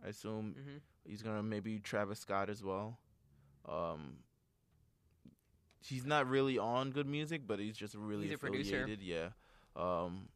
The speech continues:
Speaker 1: I don't know. That's really sort of it. Tiana Taylor, possibly.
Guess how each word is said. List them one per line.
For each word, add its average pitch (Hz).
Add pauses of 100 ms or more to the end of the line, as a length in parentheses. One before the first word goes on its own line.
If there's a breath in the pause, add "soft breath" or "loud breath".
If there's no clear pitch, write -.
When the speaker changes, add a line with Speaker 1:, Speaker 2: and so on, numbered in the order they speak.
(600)
Speaker 1:
I 123
don't 143
know. 165
That's 87
really 120
sort 120
of 113
it. - (800)
Tiana 127
Taylor, 135
possibly. 139